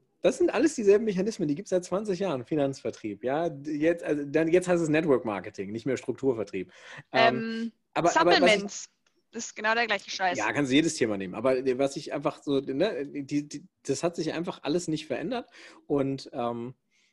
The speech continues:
Speaker 1: ja, keine Ahnung. Ich glaub, Social Selling funktioniert und, äh, wenn du in deiner Peer Group bleibst und wenn du dich darauf konzentrierst, du selbst zu sein und dann eine Message rauszubringen, dann kannst du auch ein geiler Coach sein. Weil die Leute kommen ja zu dir, weil du Vertrauen erwächst.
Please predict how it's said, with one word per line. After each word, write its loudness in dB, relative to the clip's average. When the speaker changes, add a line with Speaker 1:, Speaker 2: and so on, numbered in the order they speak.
Speaker 1:
ja, 0
keine -2
Ahnung. -4
Ich -4
glaub, 4
Social 0
Selling 0
funktioniert -2
und, -6
äh, -10
wenn -2
du -2
in -6
deiner -2
Peer -4
Group -4
bleibst -2
und -10
wenn -6
du -8
dich -10
darauf -8
konzentrierst, -8
du -6
selbst -6
zu -12
sein -8
und -12
dann -6
eine -10
Message -10
rauszubringen, -10
dann -8
kannst -10
du -4
auch -8
ein -8
geiler -2
Coach -8
sein. -18
Weil -2
die -2
Leute 2
kommen -2
ja -2
zu -6
dir, 0
weil -4
du -6
Vertrauen -8
erwächst. -8